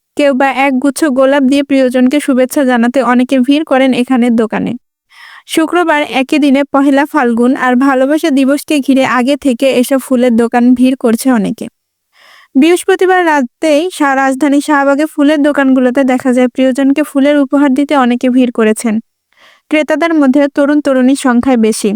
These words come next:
ফুল কিনতে আসা ক্রেতারা বলেছেন, গত বছরের তুলনায় এবার দাম সহনীয় পর্যায়ে রয়েছে। আর মার্কেটের ব্যবসায়ীরা বলেছেন, বিগত দিনে দেশের রাজধানীর পরিস্থিতির কারণে ফুলের বিক্রি একেবারে কম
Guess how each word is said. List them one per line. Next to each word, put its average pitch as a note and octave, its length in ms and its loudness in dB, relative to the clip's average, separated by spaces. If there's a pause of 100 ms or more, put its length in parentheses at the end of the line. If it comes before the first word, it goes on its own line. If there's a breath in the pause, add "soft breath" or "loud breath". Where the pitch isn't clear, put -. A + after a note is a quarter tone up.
(800 loud breath)
ফুল F4 220 2
কিনতে E4+ 300 0
আসা F4 260 0
ক্রেতারা D4 380 -2
বলেছেন, C4 440 -2 (260)
গত B3+ 240 0
বছরের C4+ 380 -2
তুলনায় C4+ 420 0
এবার B3 260 2
দাম B3 200 0
সহনীয় C4 500 2
পর্যায়ে B3 400 0
রয়েছে। G#3+ 320 -2 (460)
আর B3 160 -2
মার্কেটের B3 480 0
ব্যবসায়ীরা D4 520 0
বলেছেন, C4 420 0 (100)
বিগত C4+ 320 0
দিনে C4+ 360 2
দেশের B3 340 0
রাজধানীর C4 460 0
পরিস্থিতির C4 480 -2
কারণে A#3 380 0 (400 loud breath)
ফুলের D4+ 320 0
বিক্রি C4+ 300 0
একেবারে B3+ 480 0
কম A#3+ 200 0